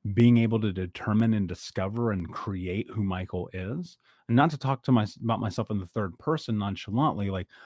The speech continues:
I really had no idea. I've said this before, the, the Michael here today, right now,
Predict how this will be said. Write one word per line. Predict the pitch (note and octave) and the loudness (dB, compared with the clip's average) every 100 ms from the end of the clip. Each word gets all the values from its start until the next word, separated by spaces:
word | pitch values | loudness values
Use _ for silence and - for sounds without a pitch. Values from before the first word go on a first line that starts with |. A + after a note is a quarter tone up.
| - | -2
I | A2 | 0
really | A2 C3 D3+ | 4 6 6
had | A#2+ A#2 A2 | 4 2 0
no | A2 G2+ | 0 0
idea. | F#2 F2+ G2 A#2+ F2+ - G#2 _ _ _ - | -4 -6 -6 -6 -6 -12 -20 _ _ _ -6
I've | A#2 | -2
said | C#3+ C3+ | 2 2
this | A#2+ | 0
before, | - - B2+ A2+ | -2 -6 0 0
the, | G2 G2 - | 0 -4 -4
the | G#2+ | 0
Michael | A#2 B2 A2+ A2 G2+ | 0 0 -2 -4 -6
here | - A#2+ A2 G2+ | -8 -2 -2 -2
today, | - G#2 G2+ | -8 -6 -6
right | F#2+ F2+ F2+ | -4 -6 -6
now, | G#2 A#2+ A2 F#2 | -4 -2 -2 -4